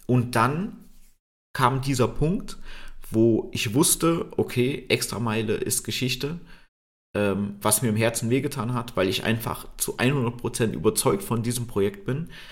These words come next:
Ähm, ich wusste also, das wird nicht mehr stattfinden. Dann habe ich aber trotz alledem,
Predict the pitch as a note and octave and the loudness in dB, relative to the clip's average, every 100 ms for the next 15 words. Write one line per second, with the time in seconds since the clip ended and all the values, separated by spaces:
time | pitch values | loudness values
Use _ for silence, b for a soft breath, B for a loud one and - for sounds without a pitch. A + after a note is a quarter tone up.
0 | B B B B _ - G#2 G2+ G#2 C2 | B B B B _ -2 0 2 0 -6
1 | - - - - D3 - - A2+ A#2 A2 | -10 -12 -6 0 2 2 2 2 2 2
2 | - A#2 C#3+ - D3+ - A#2 - G#2+ - | 0 2 0 0 -6 -2 -2 -2 -4 -4
3 | D#3 D#3 - G#3 - - _ _ _ _ | -4 -4 -6 -8 -10 -18 _ _ _ _
4 | _ _ _ _ _ _ _ _ - - | _ _ _ _ _ _ _ _ -20 -20
5 | - _ - A2+ A#2 C#3+ - A2+ A#2+ - | -20 _ -2 0 2 2 2 2 0 0
6 | - - - B2 A#2+ A#2 C3 F#3 C#4+ | -2 0 0 0 0 4 4 2 -6